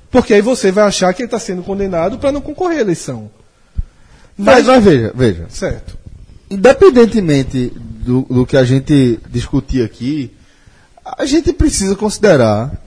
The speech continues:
Speaker 2: que existe uma força política
Speaker 1: Eu
Speaker 2: muito
Speaker 1: vou, foi a primeira
Speaker 2: grande.
Speaker 1: coisa que eu falei, eu acho que existe.
Speaker 2: E, e por isso que, eu, que eu, é importante a gente associar esses dois debates.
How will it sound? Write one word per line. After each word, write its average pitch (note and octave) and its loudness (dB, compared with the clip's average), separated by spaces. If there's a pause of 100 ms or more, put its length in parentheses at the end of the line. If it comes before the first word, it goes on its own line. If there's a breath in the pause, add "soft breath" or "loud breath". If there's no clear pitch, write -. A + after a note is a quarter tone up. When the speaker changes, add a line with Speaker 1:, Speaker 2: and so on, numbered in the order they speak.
(120)
Speaker 2:
que G#3+ -4
existe D#3 0
uma F3 0
força C3+ 0
política A#2+ 0
Speaker 1:
Eu B2+ 0 (320)
Speaker 2:
muito F#4 6
Speaker 1:
vou, - 4
foi F4+ 2
a - 2
primeira E4 2
Speaker 2:
grande. F#4 4
Speaker 1:
coisa E4+ 4
que - -10
eu - -16
falei, D#4 0
eu B3+ 4
acho A#3 4
que F#4 0
existe. G#3 -2
Speaker 2:
E, E3 -2
e - -6
por E3 0
isso G#3 2
que, E3+ -4
eu, D#3+ 2
que - -10
eu, C3+ 0 (160)
é G#2+ -2
importante C#3+ 0
a E3+ -2
gente D#3+ -4
associar E3+ -2
esses B2+ -10
dois B2 -2
debates. G#2 -6